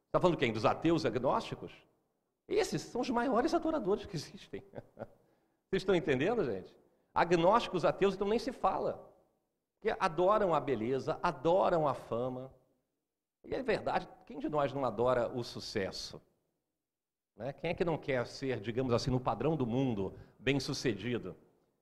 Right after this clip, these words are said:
Quem não adora ser igual aos o-, àqueles que você considera como referência?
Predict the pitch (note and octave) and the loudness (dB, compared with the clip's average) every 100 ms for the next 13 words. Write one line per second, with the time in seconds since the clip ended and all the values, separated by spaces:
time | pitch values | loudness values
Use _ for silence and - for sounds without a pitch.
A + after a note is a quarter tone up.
0 | _ - G3 G3+ D#3+ A#2+ F3+ F#3 D3 A#2+ | _ -2 2 4 4 6 6 6 4 2
1 | F3 D3+ A2 C#3 D3+ D3 A#2+ G#2+ D3 E3 | -2 -4 0 2 4 4 2 0 0 2
2 | A2+ A#2 B2+ B2 - D#3+ - C3 - C#3 | 0 -2 0 0 -2 -4 -6 -8 -6 -6
3 | C#3 C#3 B2+ C3+ A2+ B2 C3 A2+ E3 F3+ | -4 -2 -2 -2 -4 -2 -2 0 0 -2
4 | - F#2+ | -6 -12